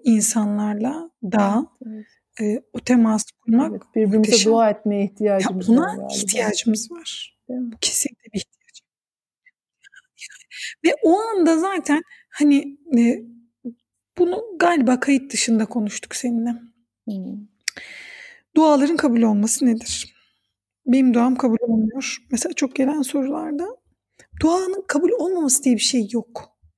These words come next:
Speaker 1: Dualar kabul olur.
Speaker 2: Hmm, evet.
Speaker 1: Ama istediğim olmuyor.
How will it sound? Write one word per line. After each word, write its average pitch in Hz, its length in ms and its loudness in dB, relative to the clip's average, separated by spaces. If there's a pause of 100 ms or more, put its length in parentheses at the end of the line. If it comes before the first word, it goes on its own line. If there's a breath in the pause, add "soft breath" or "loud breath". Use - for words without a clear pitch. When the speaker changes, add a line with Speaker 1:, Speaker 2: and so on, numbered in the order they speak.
(480)
Speaker 1:
Dualar 226 340 4
kabul 240 280 0
olur. 277 340 -4 (100)
Speaker 2:
Hmm, 175 500 -8
evet. 180 240 -18 (680 soft breath)
Speaker 1:
Ama 226 200 2
istediğim 240 460 2
olmuyor. 202 400 -2